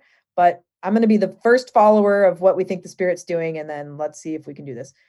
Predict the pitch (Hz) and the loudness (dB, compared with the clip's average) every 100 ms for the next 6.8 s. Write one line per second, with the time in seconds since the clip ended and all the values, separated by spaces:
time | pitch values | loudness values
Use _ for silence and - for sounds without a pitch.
0 | _ _ 180 180 190 226 214 214 226 214 | _ _ -8 -4 2 4 4 4 4 4
1 | 214 180 165 - 170 175 165 156 156 151 | 2 0 0 0 0 0 -2 -6 -8 -10
2 | 143 151 151 143 135 139 135 143 143 143 | -10 -14 -12 -10 -10 -10 -14 -10 -8 -6
3 | 139 139 _ _ _ - 135 113 104 107 | -8 -10 _ _ _ -14 -12 -12 -14 -20
4 | _ - 147 151 - 208 185 170 - 190 | _ -16 -14 -16 -20 -8 -4 -4 -6 -10
5 | 143 - _ 185 165 135 - 165 147 151 | -10 -14 _ -16 -12 -12 -10 -8 -8 -8
6 | 165 160 165 147 156 139 151 | -10 -8 -8 -10 -16 -10 -10